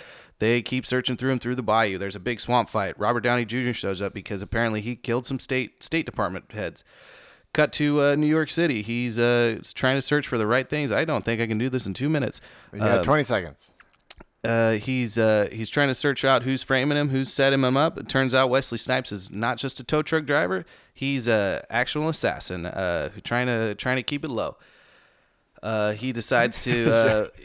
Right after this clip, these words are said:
Speaker 1: he decides to f-, figure it out truly who it is, and it's turned out it's the Chinese selling, uh, secrets to the United States, and it's Robert Downey Junior, and that's the movie, sort of. Yay, Robert Downey Junior is a bad guy.
Speaker 2: Yep, that's pretty much it.
Speaker 1: Not really.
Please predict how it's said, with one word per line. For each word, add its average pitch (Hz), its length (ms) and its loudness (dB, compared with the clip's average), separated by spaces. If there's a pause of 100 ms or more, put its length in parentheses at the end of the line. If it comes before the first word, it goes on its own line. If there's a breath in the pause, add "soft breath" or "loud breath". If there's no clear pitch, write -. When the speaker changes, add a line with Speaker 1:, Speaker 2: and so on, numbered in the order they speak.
Speaker 1:
he 127 140 -6
decides 123 420 0
to 113 260 2
f-, - 280 -12 (100)
figure 139 300 0
it 135 80 4
out 139 240 6
truly 147 280 2
who 143 140 4
it 135 60 4
is, 175 220 4
and 117 100 2
it's 107 140 0
turned 135 180 2
out 135 100 4
it's 123 100 -2
the 113 100 -4
Chinese 143 420 2
selling, 139 320 4
uh, 110 320 4
secrets 147 440 -2
to 120 60 -2
the 107 100 -2
United 123 340 0
States, 160 360 -2
and 104 340 -2
it's - 280 -6
Robert 156 300 4
Downey 175 260 4
Junior, 170 300 4
and 135 460 -2
that's 160 260 0
the 175 140 -4
movie, 165 500 4
sort 139 300 4
of. 101 460 0
Yay, 170 720 4
Robert 151 220 2
Downey 151 220 0
Junior 151 160 0
is 135 80 -6
a 127 40 -4
bad 120 140 0
guy. 95 160 -4 (200)
Speaker 2:
Yep, 139 220 4 (220)
that's 151 240 0
pretty 190 180 2
much 180 200 0
it. 151 160 2 (400)
Speaker 1:
Not 120 220 -6
really. 117 280 -2